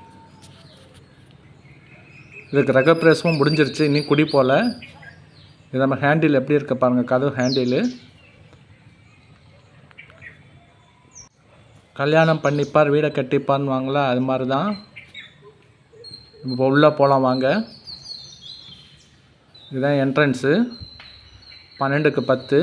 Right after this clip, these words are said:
கதவு அது இடிக்காம இருக்கு. அந்த ஒரு ஹேண்டில் வச்சிருக்காங்க பாருங்க பின்னாடி. மேல வந்து ஸ்க்ரீன் கர்டனுக்குள்ள பிளைவுட்ல வச்சிருக்கோம்.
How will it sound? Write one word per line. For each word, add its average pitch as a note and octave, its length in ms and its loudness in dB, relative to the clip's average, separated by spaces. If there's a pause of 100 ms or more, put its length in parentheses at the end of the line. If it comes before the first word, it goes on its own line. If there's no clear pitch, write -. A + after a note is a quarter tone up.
(1300)
கதவு C#3 260 4
அது C#3 160 0
இடிக்காம D#3 400 2
இருக்கு. C3 200 -2
அந்த B2+ 160 2
ஒரு B2 100 -4
ஹேண்டில் C#3+ 300 0
வச்சிருக்காங்க B2+ 480 -2
பாருங்க A#2 320 -2
பின்னாடி. B2+ 340 -2 (140)
மேல C#3 260 -2
வந்து C3+ 200 -4
ஸ்க்ரீன் D3 320 -4
கர்டனுக்குள்ள B2 560 -2 (480)
பிளைவுட்ல C3 480 0
வச்சிருக்கோம். C3 440 -4